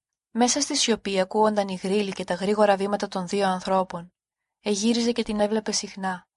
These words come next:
Το πρόσωπό του φωτιζόταν από το φεγγάρι, παίρνοντας μια ξένη έκφραση, και η σιλουέτα του με τα παλιά σχισμένα ρούχα, καθώς επήγαινε κουτσένοντας λίγο,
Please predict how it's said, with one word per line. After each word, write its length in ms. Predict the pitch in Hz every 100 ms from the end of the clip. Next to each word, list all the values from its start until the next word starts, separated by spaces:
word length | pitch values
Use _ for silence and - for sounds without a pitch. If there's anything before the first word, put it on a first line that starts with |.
| _ _ _
Το 120 | -
πρόσωπό 440 | 220 247 262 233 233
του 120 | 247
φωτιζόταν 580 | 226 208 185 208 202 185
από 140 | 180
το 100 | 175
φεγγάρι, 600 | - 175 185 180 180 196 _ _ _
παίρνοντας 420 | 214 208 214 214
μια 140 | 214 202
ξένη 380 | 202 214 202 180
έκφραση, 640 | 175 - 175 - 180 - _ _ _
και 120 | -
η 40 | 202
σιλουέτα 600 | - 202 190 208 220 196
του 120 | 180
με 100 | 175
τα 140 | 170
παλιά 360 | - 170 175 185
σχισμένα 520 | - 196 196 196 190
ρούχα, 400 | 190 196 175 175
καθώς 340 | - 185 208 208
επήγαινε 440 | 196 208 202 190
κουτσένοντας 640 | 190 185 196 190 175 165
λίγο, 400 | 180 175 185 196